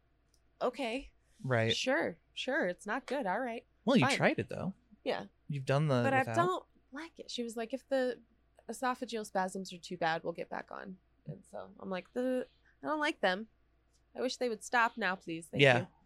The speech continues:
Speaker 2: Well, then that constitutes being bad enough.
Speaker 1: Right.
Speaker 2: So you're doing good.
Speaker 1: So I'm like, "I did the thing. I've done all the things.
Speaker 2: Mm-hmm.
Speaker 1: We just gotta move forward." And new stuff comes up, but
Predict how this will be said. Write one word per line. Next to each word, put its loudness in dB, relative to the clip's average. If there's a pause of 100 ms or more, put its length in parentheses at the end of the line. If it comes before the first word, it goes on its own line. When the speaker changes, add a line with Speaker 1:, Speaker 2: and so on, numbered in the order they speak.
(120)
Speaker 2:
Well, 4
then 4
that 4
constitutes 0
being 0
bad 2
enough. -4 (440)
Speaker 1:
Right. -4 (320)
Speaker 2:
So -10
you're -4
doing -4
good. -6
Speaker 1:
So -10
I'm -8
like, -6
"I 0
did -6
the -2
thing. -4 (480)
I've -12
done -2
all 0
the -6
things. -10
Speaker 2:
Mm-hmm. 2 (600)
Speaker 1:
We -14
just -16
gotta -6
move -12
forward." -12 (460)
And 0 (340)
new -4
stuff -6
comes -8
up, -6 (320)
but -4